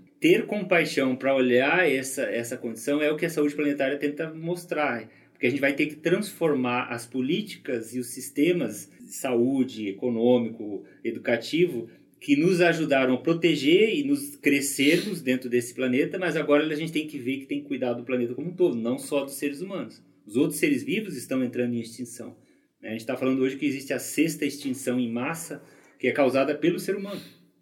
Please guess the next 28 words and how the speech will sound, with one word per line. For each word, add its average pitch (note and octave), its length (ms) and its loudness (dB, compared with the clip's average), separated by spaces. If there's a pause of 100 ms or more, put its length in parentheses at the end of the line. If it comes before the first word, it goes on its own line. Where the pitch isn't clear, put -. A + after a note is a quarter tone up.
(540)
As A2+ 180 -6
outras D3 260 0
extinções C#3 580 0
que - 80 -8
aconteceram A2+ 480 -4
no A2 140 -8
planeta B2 580 -2 (180)
foi A#2 140 -2
porque - 120 -14
caiu C3 200 4
um - 20 2
meteoro, C#3+ 760 4
porque G2+ 640 -10 (160)
teve A2 400 -6
outros G#2+ 300 -2
fenômenos A#2+ 580 -4 (400)
geológicos A#2+ 720 4
que C#3 140 -8
causaram. C3+ 500 -2
Então, C3+ 200 0
a D3 60 2
gente D#3 380 -2
tá D#3 160 4
hoje C#3+ 360 4
numa C3 200 -2
era B2+ 160 2
chamada C3 380 -6
antropoceno, B2+ 840 -6